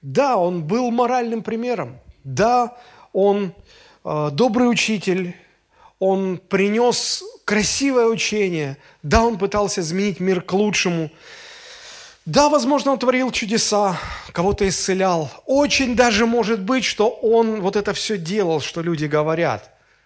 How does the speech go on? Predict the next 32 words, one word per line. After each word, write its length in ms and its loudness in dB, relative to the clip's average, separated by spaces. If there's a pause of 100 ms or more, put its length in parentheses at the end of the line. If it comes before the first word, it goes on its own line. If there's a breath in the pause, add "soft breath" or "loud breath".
(260 soft breath)
Но 140 -4
сейчас 460 -4
он 180 -6
мертв. 360 -10 (1200)
А 100 -4
мертвые 580 -6 (100)
ничего 320 -6
не 80 -8
могут 300 -12
делать. 280 -14 (720)
Он 160 2
никак 360 2
не 60 0
может 320 -2
изменить, 640 -2 (460 loud breath)
э, 480 2
мир, 360 2
он 160 0
никак 340 2
не 60 0
может 360 -2
помочь 380 -2
людям. 320 -2 (320 loud breath)
Он 140 -6
просто 360 -4
мертв 380 -2
сегодня. 500 -8 (320)
Даже 260 0
себе 340 -4
не 100 -6
смог 340 -12
помочь. 500 -14